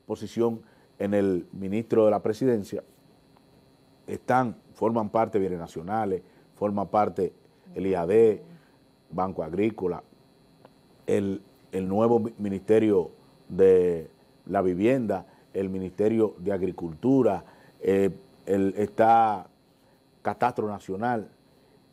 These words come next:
entre tantas. Yo soy el director ejecutivo de la Comisión de Titulación de Terreno del Estado. Y esa comisión no tiene terreno. Esos terrenos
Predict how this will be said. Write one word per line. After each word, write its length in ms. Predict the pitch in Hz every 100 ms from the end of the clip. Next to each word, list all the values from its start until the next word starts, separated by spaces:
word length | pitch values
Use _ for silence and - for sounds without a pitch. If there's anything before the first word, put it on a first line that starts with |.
| _
entre 480 | 117 110 104 107 101
tantas. 760 | 113 120 101 - 82 - - _ _ _ _ _ _ - 90
Yo 220 | 113 120
soy 440 | - 127 147 123
el 100 | 92
director 400 | 90 87 - 107
ejecutivo 460 | 110 92 90 107 104
de 60 | 92
la 80 |
Comisión 640 | - 95 87 - 101 127 165
de 100 | 120
Titulación 560 | 90 90 90 - 101 98
de 80 |
Terreno 360 | 85 85 85 82
del 100 | 78
Estado. 360 | 73 69 - - _ _ _ _ _ _ _
Y 380 | - 107 104 - - _ _
esa 320 | 113 170 - 180
comisión 500 | 131 110 - 85 78 - _ _ _ _ _ _
no 240 | 98 143 160
tiene 360 | 117 170 120 87
terreno. 440 | 80 76 73 67 _ _ _ _ _ _ _ _ -
Esos 220 | - 123
terrenos 440 | 127 120 143 156